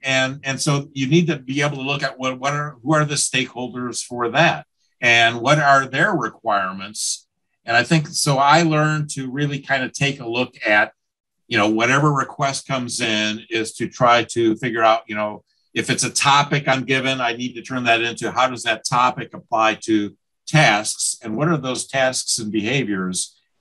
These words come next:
aiming to produce? Because people aren't on the payroll just to perform tasks or employee behaviors. They're there producing things of value that are then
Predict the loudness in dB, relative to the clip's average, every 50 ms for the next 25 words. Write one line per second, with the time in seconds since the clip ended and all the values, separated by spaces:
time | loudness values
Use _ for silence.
0 | _ 4 6 6 6 6 4 2 2 -2 -6 -4 -2 -2 2 2 2 2 2 0
1 | -4 -4 -4 -4 -6 -8 -12 _ _ _ _ _ _ _ _ _ _ _ _ -4
2 | -2 -2 -2 2 4 4 4 4 2 2 2 2 2 2 2 2 2 0 -2 -2
3 | -2 0 0 0 -2 -4 -4 -6 -8 -8 -14 -20 -20 -12 -4 -4 -2 -2 -2 0
4 | 2 4 4 6 4 4 0 -2 -2 -4 -2 -2 -2 -4 -4 -4 -2 -2 0 0
5 | 0 -2 0 2 2 2 2 0 0 -2 -2 -4 -6 -10 -14 -20 -6 _ 2 4
6 | 4 6 4 4 2 0 -4 -6 -4 0 2 2 2 2 0 -2 -2 -2 -2 -2
7 | -4 -8 -12 _ _ _ _ _ 2 4 4 4 4 2 0 -4 -6 -6 -6 -2
8 | 2 4 4 6 4 4 0 -2 -4 -6 -6 -6 -6 -6 -6 -8 -10 -12 _ _
9 | _ _ _ _ _ _ _ _ _ 2 2 4 4 4 2 4 4 2 2 2
10 | 0 -4